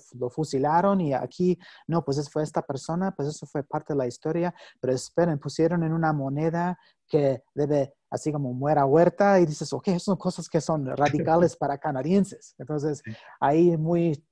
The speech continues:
Speaker 1: protocolizado y dices, ok, pues, ok, ¿qué es esto? Y empecé a estudiar y leer y estudiar, leer,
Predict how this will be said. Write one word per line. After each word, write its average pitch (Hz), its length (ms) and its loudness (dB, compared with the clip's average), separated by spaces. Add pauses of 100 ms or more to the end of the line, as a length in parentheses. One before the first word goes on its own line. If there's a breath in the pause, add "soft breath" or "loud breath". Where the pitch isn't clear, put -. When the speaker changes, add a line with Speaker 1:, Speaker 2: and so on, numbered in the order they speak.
Speaker 1:
protocolizado 165 1000 0
y 131 180 -6
dices, 139 340 -18
ok, 139 120 -20 (120)
pues, - 240 -20 (300)
ok, - 160 -14 (300)
¿qué 156 160 0
es 147 120 2
esto? 147 240 0
Y 127 100 -12
empecé 123 360 -8
a 139 100 0
estudiar 120 640 -4
y 107 60 -8
leer 113 400 -6
y 107 80 -10
estudiar, 117 440 -8
leer, 113 300 -8